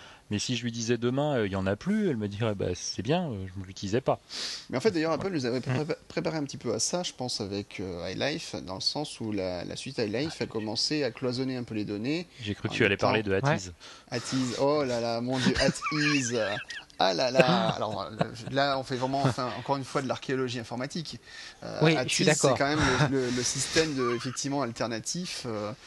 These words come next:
Speaker 2: qui per-, remplaçait le Finder,
Speaker 1: Ah ouais.
Speaker 2: qui permettait de lancer les programmes. On a un peu la même chose aujourd'hui avec le Finder dit simplifié dans O S dix, en fait,
Speaker 1: Simplifié,
Speaker 2: c'est ça.
Speaker 1: tout à fait, ouais.
Speaker 2: C'était à peu près la
Speaker 1: Si,
Speaker 2: même
Speaker 1: si
Speaker 2: chose.
Speaker 1: tu veux, on va parler de, de, de son pendant dans le monde Windows, hein. Il y avait Microsoft Bob.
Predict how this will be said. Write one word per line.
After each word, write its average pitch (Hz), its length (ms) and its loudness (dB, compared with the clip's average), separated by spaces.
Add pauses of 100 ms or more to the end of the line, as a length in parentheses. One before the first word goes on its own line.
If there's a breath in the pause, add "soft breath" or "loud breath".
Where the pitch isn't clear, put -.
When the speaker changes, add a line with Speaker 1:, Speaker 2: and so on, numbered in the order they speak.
(280 loud breath)
Speaker 2:
qui - 120 -12
per-, 120 100 0
remplaçait 147 500 2
le 147 100 2
Finder, 117 280 -2
Speaker 1:
Ah 165 60 2
ouais. 160 80 2
Speaker 2:
qui 131 80 -8
permettait 117 240 -4
de 120 60 -2
lancer 117 200 -2
les 104 100 -2
programmes. 127 320 -4 (280 loud breath)
On 160 80 0
a 202 40 4
un - 40 -2
peu 233 80 0
la 202 60 2
même 180 120 0
chose 165 220 0
aujourd'hui 170 260 -2
avec 156 120 -4
le 139 60 -4
Finder 143 440 0
dit 120 180 -6
simplifié 120 500 -6
dans 123 140 -6
O 120 80 -6
S 123 140 -6
dix, 123 240 -6
en - 20 -10
fait, - 80 -14
Speaker 1:
Simplifié, 135 340 4
Speaker 2:
c'est - 60 0
ça. 127 60 -10
Speaker 1:
tout 156 80 4
à - 20 8
fait, 160 140 2
ouais. 104 240 -4
Speaker 2:
C'était - 140 -12
à - 40 -10
peu - 60 -12
près 214 140 -2
la - 80 0
Speaker 1:
Si, - 100 4
Speaker 2:
même - 80 0
Speaker 1:
si - 80 4
Speaker 2:
chose. 175 80 2
Speaker 1:
tu - 120 2
veux, 190 160 4
on 139 120 4
va 107 100 4
parler 110 260 2
de, 101 200 0
de, 95 200 -4
de 92 160 -8
son 98 220 -4
pendant 104 400 0
dans 92 100 -2
le 87 120 -2
monde 92 300 -2 (120)
Windows, 170 320 2
hein. 120 60 -2
Il 107 80 -6
y - 20 -2
avait 90 140 -6
Microsoft 95 580 -6
Bob. 131 300 -4